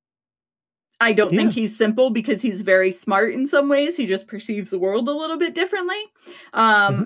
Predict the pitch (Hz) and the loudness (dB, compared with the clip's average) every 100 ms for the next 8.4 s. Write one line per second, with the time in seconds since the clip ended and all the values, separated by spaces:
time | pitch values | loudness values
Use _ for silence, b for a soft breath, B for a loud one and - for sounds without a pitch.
0 | - 254 269 277 262 226 220 214 - _ | 0 0 2 0 -2 0 2 0 -4 _
1 | 233 285 240 220 214 226 - 247 214 240 | 2 4 2 0 -2 -6 -6 -4 -4 -2
2 | 214 196 196 190 196 190 190 185 185 185 | 0 0 -2 -2 0 0 2 2 2 0
3 | 185 180 175 170 165 180 185 - 180 - | -2 0 -2 -2 -4 -6 -8 -8 -8 -6
4 | 185 185 185 180 214 202 180 170 175 170 | -6 -4 -2 -2 -4 -8 -8 -8 -8 -6
5 | 170 - - 127 117 180 262 262 254 254 | -6 -6 -6 -6 -6 -2 2 4 4 2
6 | 262 - 262 226 214 196 220 196 185 - | 0 0 0 2 2 0 -2 -6 -8 -16
7 | _ _ _ 226 220 202 185 175 180 180 | _ _ _ -8 -4 -2 -2 -2 -2 0
8 | 175 180 147 - | -2 -2 -6 -8